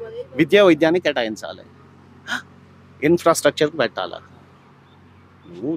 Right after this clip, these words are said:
రైతులు ఆరు వందల ఎకరాలు ఉన్నవానికి ఒక ప్రాజెక్టులు, మేజర్ ప్రాజెక్టులు కట్టిస్తున్నావు, మళ్ళీ వానికి డబ్బులు పంచుతున్నావు. పేదలకు ఏమి ఇస్తావు? ఎడ్యుకేషన్ మీద పెట్టావు.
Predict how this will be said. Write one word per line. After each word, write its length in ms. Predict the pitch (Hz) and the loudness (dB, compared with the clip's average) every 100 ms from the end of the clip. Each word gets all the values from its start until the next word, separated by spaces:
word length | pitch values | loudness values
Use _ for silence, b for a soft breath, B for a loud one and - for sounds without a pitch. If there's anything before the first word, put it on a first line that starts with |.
| 107 _ _ _ _ _ 87 82 | -8 _ _ _ _ _ -20 -4
రైతులు 320 | 113 139 175 131 113 | -2 0 2 2 2
ఆరు 100 | 127 | 2
వందల 200 | 123 117 | 2 0
ఎకరాలు 240 | 127 165 | 2 2
ఉన్నవానికి 300 | 151 147 165 | 2 0 0
ఒక 100 | 131 - | -4 0
ప్రాజెక్టులు, 340 | 131 139 147 127 | 0 0 -4 -2
మేజర్ 220 | 143 143 | 0 0
ప్రాజెక్టులు 280 | 131 143 180 151 | 0 -2 -2 -2
కట్టిస్తున్నావు, 420 | 117 - 101 90 _ _ B B _ _ - | -4 -10 -14 -16 _ _ B B _ _ 0
మళ్ళీ 140 | 220 | 2
వానికి 200 | 226 220 | 2 2
డబ్బులు 220 | 214 202 | 0 0
పంచుతున్నావు. 460 | 185 151 - 143 143 - _ _ _ _ _ _ - | 0 -2 -4 -6 -6 -14 _ _ _ _ _ _ 2
పేదలకు 300 | 190 196 190 | 4 4 2
ఏమి 120 | 196 | -2
ఇస్తావు? 260 | 185 208 220 _ _ _ B B - | -4 -8 -12 _ _ _ B B 2
ఎడ్యుకేషన్ 400 | 147 156 156 147 | 4 4 2 2
మీద 180 | 135 127 | 2 0
పెట్టావు. 340 | 143 170 | 0 -2